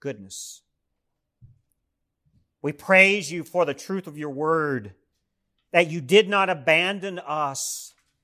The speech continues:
You came and chased us, and you sent your Son to redeem us. And your very holy presence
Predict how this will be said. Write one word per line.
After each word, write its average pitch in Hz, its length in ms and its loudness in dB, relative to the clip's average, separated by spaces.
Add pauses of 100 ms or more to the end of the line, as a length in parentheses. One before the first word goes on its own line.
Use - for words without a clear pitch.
(520)
You 175 160 -6
came 175 340 -8
and 123 120 -6
chased - 520 -10
us, - 580 -10 (840)
and 127 140 -6
you 139 60 -6
sent 170 400 0
your 139 100 -10
Son 139 760 0 (480)
to 143 180 -6
redeem 135 560 -6
us. - 640 -12 (1700)
And 120 120 -8
your 180 140 0
very 170 320 -2
holy 160 400 -10
presence - 840 -10